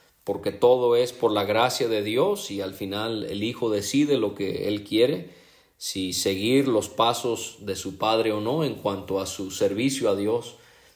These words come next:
Pero sí podemos resaltar la relevancia que tiene un padre en su impacto, ya sea positivo o negativo, en las vidas de sus hijos. Cada uno de nosotros debemos buscar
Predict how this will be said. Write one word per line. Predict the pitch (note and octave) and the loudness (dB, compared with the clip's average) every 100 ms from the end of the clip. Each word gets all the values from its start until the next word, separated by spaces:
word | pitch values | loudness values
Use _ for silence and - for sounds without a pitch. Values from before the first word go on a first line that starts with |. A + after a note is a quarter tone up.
| _ | _
Pero | B2+ B2 B2 | 4 6 4
sí | - G3 | 0 -4
podemos | G3 G3 E3+ E3 D#3+ | 2 6 6 6 2
resaltar | C3+ - A2+ - C3+ B2+ | 2 0 -2 2 0 2
la | G#2+ G2+ | 0 -2
relevancia | G#2+ G#2 G#2 G#2 C3+ E3+ D#3+ G2 - - _ _ _ _ _ _ _ | 2 2 4 2 2 0 -2 -4 -8 -14 _ _ _ _ _ _ _
que | - G2+ | -4 -4
tiene | - A#2+ D3 | 2 2 4
un | D#3 D3+ | 4 4
padre | B2+ C3 C#3 C#3 | 4 4 4 2
en | A#2+ | 0
su | - G#2+ | -4 -4
impacto, | G2+ - C#3 - D3+ D#3+ - - - _ _ _ _ | -2 2 2 0 -4 -4 -6 -20 -20 _ _ _ _
ya | G2 | -2
sea | F#2+ A#2+ A#2+ - | 4 4 4 0
positivo | G#2 G#2 G2+ C#3 F3+ G3 G3 | -4 -4 -2 0 4 6 6
o | C#3+ | 6
negativo, | A#2+ A2+ A2 - F#3 C#3+ G#2+ | 4 2 0 0 0 2 2
en | G#2 | 0
las | G2+ | -2
vidas | A#2 C3 A2 | -2 2 2
de | G#2 | 0
sus | F#2+ F#2+ | -6 -6
hijos. | G2 G2 C#3+ - - _ _ | -6 -8 -12 -18 -20 _ _
Cada | G2+ G#2+ | -2 0
uno | A#2+ A#2+ A2+ | 2 0 0
de | |
nosotros | G#2 G2 B2+ C3 C3+ A2 | -2 2 4 4 0 2
debemos | G#2 A2+ B2 A#2 G2+ | 4 4 2 -2 -4
buscar | G2 - - A#2+ D3+ F3 | -6 -2 2 4 4 0